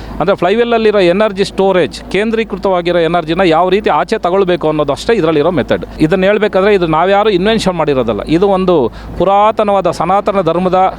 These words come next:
ಮೂಲ. ಅಂದ್ರೆ ಇದನ್ನ ನಾವು ಏನ್ ಹೇಳ್ತಾ ಹೇಳ್ತಾರೆ ಅಂತ ಹೇಳಿದ್ರೆ ನಾಲ್ಕು ಯುಗಗಳು ಅಂತ ಎಲ್ಲರೂ ಹೇಳ್ತಾರೆ, ಆದ್ರೆ ನಮ್ಮ ಪ್ರಕಾರ ಐದು ಯುಗ ಅಂತ ನಾನು ಹೇಳಕ್ ಬಯಸ್ತೀನಿ.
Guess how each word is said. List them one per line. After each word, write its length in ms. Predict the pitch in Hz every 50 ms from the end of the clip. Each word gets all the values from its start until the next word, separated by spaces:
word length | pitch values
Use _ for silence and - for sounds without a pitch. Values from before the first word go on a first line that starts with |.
| - - -
ಮೂಲ. 260 | 147 165 190 214 - 208 - - - - - - - -
ಅಂದ್ರೆ 220 | - 151 185 185 185
ಇದನ್ನ 240 | 180 180 180 185 185
ನಾವು 320 | 185 180 175 180 175 170 - - - - - -
ಏನ್ 120 | 156 185 202
ಹೇಳ್ತಾ 220 | 214 208 175 185
ಹೇಳ್ತಾರೆ 260 | 180 175 160 175 165
ಅಂತ 140 | 170 160 156
ಹೇಳಿದ್ರೆ 200 | 165 165 202 208
ನಾಲ್ಕು 360 | 170 160 180 208 214 208 -
ಯುಗಗಳು 400 | 190 185 175 180 185 175 175 175
ಅಂತ 160 | 165 160 156 180
ಎಲ್ಲರೂ 320 | 170 143 147 160 156 151
ಹೇಳ್ತಾರೆ, 300 | 143 135 127 131 117 131
ಆದ್ರೆ 300 | 139 131 - 139 147 147
ನಮ್ಮ 240 | 143 143 160 190 202
ಪ್ರಕಾರ 340 | - 175 160 147 165 156 160 156
ಐದು 260 | 156 165 190 175 180
ಯುಗ 200 | 165 156 151 151
ಅಂತ 240 | 147 139 131 131 170
ನಾನು 240 | - 135 127 135 135
ಹೇಳಕ್ 160 | 135 131 -
ಬಯಸ್ತೀನಿ. 420 | - 117 117 - - - 208 214